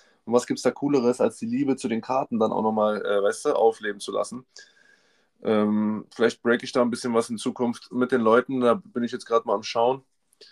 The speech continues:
Auf jeden Fall so der erste Hype damals, ich konnte ja keine Box liegen lassen, ja, ich musste ja, äh, ich bin ja losgezogen, auch hier in Berlin, dann, äh, zur Hotbox und, äh, hab mir dann da Boxen geholt, am nächsten Tag gleich schon wieder einen Heeper gehabt, musste wieder hin.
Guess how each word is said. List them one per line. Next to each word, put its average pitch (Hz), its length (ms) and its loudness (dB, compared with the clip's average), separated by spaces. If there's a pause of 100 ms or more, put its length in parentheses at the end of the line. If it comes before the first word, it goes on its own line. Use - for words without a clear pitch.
(260)
Auf - 100 -10
jeden 127 120 2
Fall 127 120 4
so 120 60 2
der 113 140 4
erste 123 300 0
Hype 135 220 0
damals, 147 360 -2
ich 117 100 -14
konnte 127 220 -2
ja 104 40 -2
keine 143 300 -4
Box 123 320 0
liegen 143 180 -4
lassen, 104 280 -6
ja, 107 100 -2
ich 110 140 -8
musste 123 260 -4
ja, 120 100 4
äh, 107 280 -2
ich - 80 -14
bin 120 200 -4
ja 117 120 2
losgezogen, 135 720 -4
auch 113 140 -4
hier 123 100 -4
in 127 40 -4
Berlin, 127 360 -4
dann, 120 240 2
äh, 110 260 2
zur 110 240 -4
Hotbox 131 460 0
und, 113 260 -10 (840)
äh, 113 280 2
hab - 200 -4
mir 127 100 2
dann 117 160 4
da 117 60 2
Boxen 120 360 0
geholt, 117 320 4
am 117 100 2
nächsten 120 180 -6
Tag 120 240 2
gleich 120 220 2
schon 117 120 -12
wieder 127 160 0
einen 123 80 -2
Heeper 127 260 0
gehabt, 120 240 -4
musste 127 320 -10
wieder 127 220 2
hin. 131 240 -10